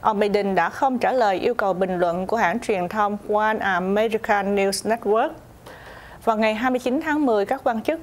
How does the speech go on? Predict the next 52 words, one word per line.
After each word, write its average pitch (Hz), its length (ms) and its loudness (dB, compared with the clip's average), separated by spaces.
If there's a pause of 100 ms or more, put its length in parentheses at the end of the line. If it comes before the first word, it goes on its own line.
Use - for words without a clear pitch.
Bộ 190 160 2
Tư 226 220 -2
pháp 277 300 -2
Mỹ 208 260 2
xác 294 280 -4
nhận 190 320 0 (320)
F 311 180 0
B 247 40 0
I 214 340 2
đã 190 240 2
mở 214 280 2
một 262 180 0
cuộc 185 180 -2
điều 196 180 2
tra 226 200 0
hình 185 200 0
sự 175 320 0
đối 190 200 0
với 262 120 -2
Hunter 202 540 0
Biden 202 380 2 (420)
và 208 200 2
các 254 140 0
đối 247 120 2
tác - 300 -2
kinh 233 200 0
doanh 220 220 2
của 190 140 0
anh 208 200 2
ta 202 240 2
vào 196 120 0
năm 196 200 0
hai 233 180 0
nghìn 190 240 0
không 233 200 -2
trăm 226 200 0
mười 185 140 2
chín 226 380 0
liên 214 240 0
quan 196 220 0
đến 208 180 2
rửa 175 260 0
tiền. 208 260 2 (680)
Và 220 120 4
đến 254 180 2
giờ, 240 180 4
cuộc 208 240 -2
điều 214 140 2
tra 220 260 2
vẫn 185 320 0
đang 208 220 0
tiếp 277 140 -2